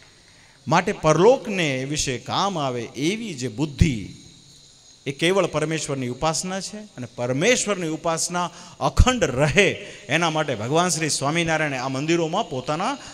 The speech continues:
અર્ચા સ્વરૂપો પધરાવ્યા છે, જે પૈકીનું ગોપીનાથજી મહારાજનું સ્વરૂપ આપણે બધા જોઈ રહ્યા છીએ. જે મૂર્તિમાંથી ઘણી બધી વખત શ્રીજી મહારાજ બહાર નીકળ્યા છે,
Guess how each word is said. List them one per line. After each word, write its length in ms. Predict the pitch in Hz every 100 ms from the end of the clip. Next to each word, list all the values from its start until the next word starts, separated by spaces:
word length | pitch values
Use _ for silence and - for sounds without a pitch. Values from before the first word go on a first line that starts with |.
| - - -
અર્ચા 380 | 131 151 185
સ્વરૂપો 380 | 156 156 151 139
પધરાવ્યા 520 | 107 123 131 160 185
છે, 140 | 190 202
જે 280 | - 180 196
પૈકીનું 540 | 170 156 160 175 170
ગોપીનાથજી 640 | 135 147 226 220 196 165
મહારાજનું 440 | 156 143 151 143 143
સ્વરૂપ 360 | - 156 226
આપણે 220 | 123 120 170
બધા 280 | 123 135
જોઈ 300 | 196 117 123
રહ્યા 240 | 104 92 78
છીએ. 220 | - - - _ _ _ _ _ _ _ _ -
જે 220 | 123 233
મૂર્તિમાંથી 600 | 233 254 262 247 247 247
ઘણી 300 | 175 180 320
બધી 200 | 339 311
વખત 220 | 277 247
શ્રીજી 240 | 185 214 208
મહારાજ 300 | 190 180 160
બહાર 240 | 151 156
નીકળ્યા 400 | 143 123 110 85
છે, 120 | -